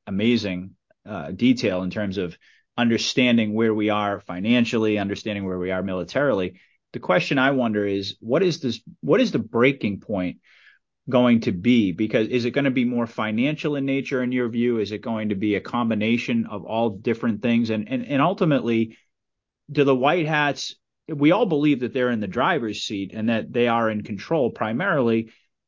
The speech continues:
but are they waiting for the deep state to make certain other moves before they trigger the E B S? Or is this just the type of thing where they're,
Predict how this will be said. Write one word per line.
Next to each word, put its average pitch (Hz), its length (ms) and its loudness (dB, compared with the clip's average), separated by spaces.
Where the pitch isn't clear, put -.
but 139 140 2
are 143 160 6
they 135 180 4
waiting 170 720 0
for 143 140 -6
the 123 100 0
deep 123 320 0
state - 440 -2
to 110 100 -6
make 110 320 -2
certain 113 520 -2
other 113 240 -2
moves 104 800 -2
before 123 760 6
they 110 160 2
trigger 113 400 0
the 110 220 0
E 110 40 0
B 107 200 0
S? 107 200 -2
Or 107 120 -2
is 104 180 -2
this 120 220 -4
just 117 260 -4
the 110 100 -4
type 113 260 -2
of 107 100 -6
thing 110 220 -2
where 104 160 0
they're, 101 340 -2